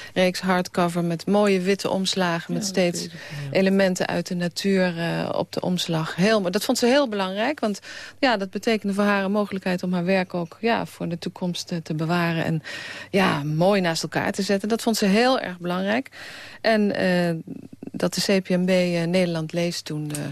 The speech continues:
Speaker 1: koos,
Speaker 2: Oeroeg.
Speaker 1: eh, Oeroeg koos, eh, voor dat, eh, voor die reeks. Ja, dat was, dat was echt een hele grote impuls voor een, een fantastische,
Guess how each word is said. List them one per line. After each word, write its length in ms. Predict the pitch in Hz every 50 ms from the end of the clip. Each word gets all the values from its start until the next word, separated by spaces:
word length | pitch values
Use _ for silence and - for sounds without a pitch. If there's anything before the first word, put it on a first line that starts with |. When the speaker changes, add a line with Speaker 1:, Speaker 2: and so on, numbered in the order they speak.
| 147 - - - - - -
Speaker 1:
koos, 380 | - 196 175 170 165 160 151 -
Speaker 2:
Oeroeg. 180 | 151 151 - -
Speaker 1:
eh, 60 | -
Oeroeg 280 | 196 202 190 190 180 -
koos, 420 | - 190 165 156 160 - - - 160
eh, 60 | 165 156
voor 340 | 156 - - 165 156 151 147 143
dat, 260 | - 147 - - - 160
eh, 60 | 151 - - - 156 160 156
voor 200 | - - - 160
die 100 | 147 151 - - -
reeks. 500 | - - 147 165 175 160 143 - - - - - - - - - - 170
Ja, 140 | - 180 175
dat 140 | 180 196 185
was, 380 | 196 196 202 196 - - - - - - - - - - -
dat 140 | - 196 190
was 160 | - 220 196 -
echt 300 | - 190 220 208 - -
een 200 | 202 190 190 185
hele 540 | 185 190 233 262 269 262 247 233 208 196
grote 360 | 190 - 214 202 196 185 - -
impuls 560 | - 202 196 196 - 196 180 175 170 170 -
voor 180 | - 175 170 170
een, 320 | 170 165 170 170 165 -
een 140 | - 180 175
fantastische, 1080 | - - 185 180 - 226 202 190 - - - 180 165 - - - 170 165 160 160 160